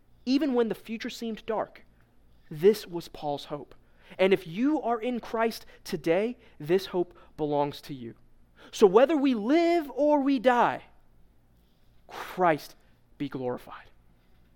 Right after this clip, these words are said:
Let's pray. Father, that is our hope and our desire,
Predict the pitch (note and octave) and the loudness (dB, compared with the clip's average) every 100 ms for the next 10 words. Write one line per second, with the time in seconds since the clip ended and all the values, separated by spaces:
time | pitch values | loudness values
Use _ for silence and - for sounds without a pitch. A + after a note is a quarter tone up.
0 | _ _ D3 - - - - _ _ _ | _ _ -18 -16 -18 -20 -20 _ _ _
1 | _ _ _ _ _ _ _ _ _ _ | _ _ _ _ _ _ _ _ _ _
2 | - _ _ _ _ _ _ - - _ | -20 _ _ _ _ _ _ -20 -20 _
3 | - _ _ _ _ _ _ _ _ _ | -20 _ _ _ _ _ _ _ _ _
4 | _ _ _ _ _ _ _ - D#3 C3+ | _ _ _ _ _ _ _ -2 0 0
5 | B2+ C#3+ D3+ F3 F3+ D3 D3 C3+ C#3 C#3+ | -4 -2 0 0 -4 -6 -6 -6 -6 -6
6 | D#3 D3 C#3+ C3 C3 C3 B2 A#2 - | -6 -6 -6 -6 -6 -10 -10 -12 -18